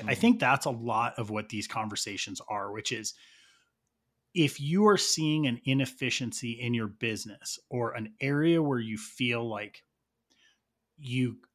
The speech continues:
Speaker 1: could be doing things a little bit different. I think you are way better off addressing them early, even if it comes at a financial cost,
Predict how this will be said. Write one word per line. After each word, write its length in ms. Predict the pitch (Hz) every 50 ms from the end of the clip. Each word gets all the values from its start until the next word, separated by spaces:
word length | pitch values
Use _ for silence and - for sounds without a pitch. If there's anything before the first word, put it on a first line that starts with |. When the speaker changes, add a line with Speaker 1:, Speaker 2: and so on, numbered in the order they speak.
| _ _
Speaker 1:
could 360 | - - - - 147 135 131 131
be 140 | 139 131
doing 340 | 120 113 120 117 120 120 117
things 260 | 113 135 131 127 123
a 40 | 127
little 200 | 113 117 117 117
bit 220 | 107 107 - 120 107
different. 380 | - 104 - - - 147 143 -
I 40 | 120
think 300 | - - 147 143 135 -
you 120 | 156 131
are 100 | 110 101
way 460 | 98 95 101 104 110 113 113 120 127
better 340 | 131 120 120 110 107 104 104
off 480 | 101 101 101 101 113 120 - - - - _ _ _ _ _ _ _ _ _ _ _ _ _ _ _ -
addressing 880 | 131 113 101 101 110 107 107 113 117 127 127 - - 160 151 151 147 143
them 280 | 143 139 123 117 - -
early, 560 | - 113 113 113 123 131 156 170 185 208 - -
even 360 | - 139 139 151 151 185 190
if 160 | 185 170 - 160
it 140 | - -
comes 480 | - - - 131 120 120 139 151 147 135 - -
at 140 | - 127 120
a 60 | 107
financial 1040 | - - - - 113 110 107 107 107 107 110 110 110 - - 127 120 117 117 120 - _ _
cost, 640 | - - - 113 95 113 147 175 - - - - -